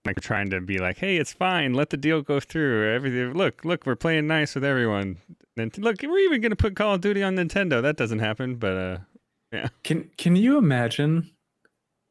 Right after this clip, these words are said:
Speaker 2: sitting on your couch, like, relaxed, laid back? Your Switch is on the dock, and you just have these two things here in your hands,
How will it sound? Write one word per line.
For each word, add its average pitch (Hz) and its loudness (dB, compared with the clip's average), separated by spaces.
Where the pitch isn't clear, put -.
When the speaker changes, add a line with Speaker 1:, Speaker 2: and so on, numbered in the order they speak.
Speaker 2:
sitting 135 0
on 131 2
your 123 2
couch, 101 0
like, 101 -2
relaxed, 101 0
laid 98 0
back? 95 -4
Your 104 0
Switch - -2
is 127 2
on 110 2
the 107 2
dock, 92 -2
and 107 4
you 113 6
just 117 -2
have 107 -2
these 107 2
two 110 0
things 104 0
here 107 2
in 104 2
your 98 0
hands, 101 -2